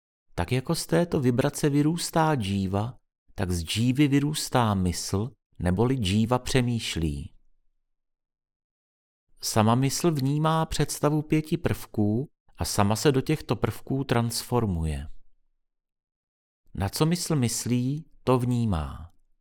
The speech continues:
Následně džíva získá smyslové orgány, jazyk, oči, uši,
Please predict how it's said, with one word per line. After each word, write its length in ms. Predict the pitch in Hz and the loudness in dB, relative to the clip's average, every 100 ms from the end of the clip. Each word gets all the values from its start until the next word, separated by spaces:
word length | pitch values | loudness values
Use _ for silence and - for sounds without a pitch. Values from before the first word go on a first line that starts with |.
| _ _ _ _ _ _ _ _ _ _ _ _ | _ _ _ _ _ _ _ _ _ _ _ _
Následně 640 | - 104 113 - 165 180 175 | 0 2 2 2 2 2 0
džíva 520 | 180 101 127 143 151 | 0 0 0 0 0
získá 560 | 120 120 135 - 135 139 | 0 -2 -4 0 0 0
smyslové 640 | - 135 - 143 143 110 | 0 -2 0 0 2 2
orgány, 800 | - 104 92 98 98 98 101 113 - - | 2 0 2 2 2 2 -2 -4 -10 -4
jazyk, 640 | 95 92 95 113 117 - - | 0 0 0 -2 -4 -18 -10
oči, 540 | 113 101 - 120 147 - | -6 -6 -4 -4 -4 -8
uši, 560 | - 92 - 117 107 | -8 -6 -2 -2 -4